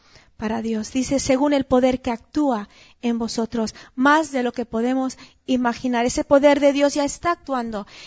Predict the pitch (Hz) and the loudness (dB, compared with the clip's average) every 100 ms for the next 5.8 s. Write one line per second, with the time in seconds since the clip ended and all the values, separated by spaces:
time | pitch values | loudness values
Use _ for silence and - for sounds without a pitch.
0 | - 262 262 240 - 233 240 226 - 262 | 0 2 4 2 0 -4 -4 -8 -6 -4
1 | - 302 311 - 302 294 302 320 - - | 6 6 6 4 0 4 4 2 -4 -20
2 | _ 262 262 254 240 240 247 - 226 208 | _ -4 -2 -2 -4 -2 -4 -6 -10 -10
3 | - 226 - _ _ _ _ _ _ _ | -12 -14 -16 _ _ _ _ _ _ _
4 | _ _ _ _ _ _ _ _ 240 240 | _ _ _ _ _ _ _ _ -4 -2
5 | 240 247 247 247 233 214 214 | -2 -2 -2 -2 -2 -4 -8